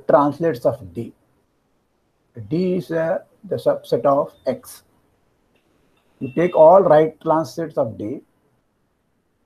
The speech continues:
G in G, that must be covering the whole of X.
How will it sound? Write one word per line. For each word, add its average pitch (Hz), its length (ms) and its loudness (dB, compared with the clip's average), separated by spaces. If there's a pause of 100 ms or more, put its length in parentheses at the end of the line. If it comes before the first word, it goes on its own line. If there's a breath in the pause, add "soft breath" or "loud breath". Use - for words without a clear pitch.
(440)
G 143 120 -6
in 139 300 -4
G, 117 320 -8 (460)
that 139 260 -2
must 147 260 -8
be 139 340 -2
covering 135 340 -2
the 131 80 -2
whole 107 180 -4
of 82 220 -16
X. - 280 -20